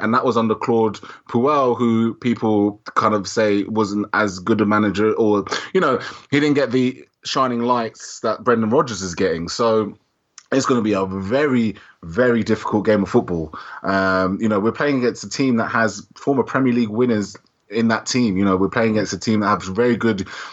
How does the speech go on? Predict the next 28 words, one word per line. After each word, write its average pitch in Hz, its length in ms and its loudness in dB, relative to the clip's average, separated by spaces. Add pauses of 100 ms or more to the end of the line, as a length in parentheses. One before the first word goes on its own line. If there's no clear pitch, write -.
young 113 260 2
players. 110 360 0
You 98 40 -6
know, 98 160 0 (440)
let's 139 240 0
be, - 140 -14
you 131 120 4
know, 101 200 4
as, 117 160 2
as, 113 260 0
as 117 240 0
much 143 260 0
of 113 140 0
a, 104 560 2 (840)
uh, 113 100 4 (640)
how 123 120 0
would 123 80 4
I 107 60 4
describe 95 280 0
it? - 60 -18 (160)
I 175 160 2
don't 175 260 0
think, 98 480 -2
I 123 60 2
think 165 220 0
we're, 135 400 4
uh, 110 100 0
fan-, 147 340 -2